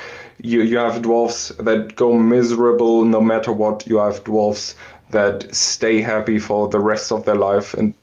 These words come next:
doesn't matter what happens. And it should be, like, the median of those things, because normally your dwarfs are fine.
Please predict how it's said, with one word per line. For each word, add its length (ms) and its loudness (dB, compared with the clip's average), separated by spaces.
doesn't 280 2
matter 240 -2
what 180 -2
happens. 580 -2
And 420 0
it 420 -4
should 300 -2
be, 200 2
like, 300 2
the 80 -2
median 540 2
of 180 -2
those 360 -2
things, 340 -2
because 380 0
normally 680 0
your 480 0
dwarfs 580 -2
are 280 0
fine. 800 -4